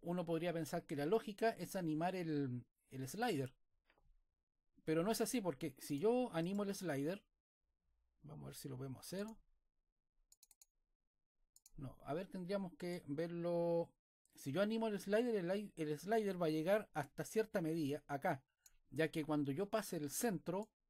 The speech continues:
eh, va a querer avanzar, eh, el otro deslizador. Entonces, lo que uno debe hacer es animar, en este caso, es el, eh, es el revolute. Entonces ahí se puede ver cómo se mueve.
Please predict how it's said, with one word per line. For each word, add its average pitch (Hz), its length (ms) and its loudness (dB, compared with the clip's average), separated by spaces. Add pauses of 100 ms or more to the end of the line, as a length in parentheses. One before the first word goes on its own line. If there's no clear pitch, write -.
(500)
eh, 147 140 2
va 135 180 6
a 175 80 0
querer 170 300 0
avanzar, 175 560 2
eh, 131 300 -6
el 135 180 0
otro 175 240 0
deslizador. 143 540 -2 (340)
Entonces, 143 420 -8 (720)
lo 120 160 -12
que 147 100 -4
uno 196 160 -2
debe 170 180 0
hacer 214 420 -2
es 156 160 -6
animar, 156 500 2 (340)
en 127 140 -4
este 202 260 -6
caso, 180 440 -2 (300)
es 143 200 -6
el, 143 160 -2
eh, 131 340 -2
es 147 240 -6
el 135 260 -2
revolute. 151 480 2 (1700)
Entonces - 340 -18
ahí 139 140 -8
se 143 140 -6
puede 135 200 -6
ver 202 220 -2 (180)
cómo 143 500 -2 (580)
se - 140 -10
mueve. 165 460 -2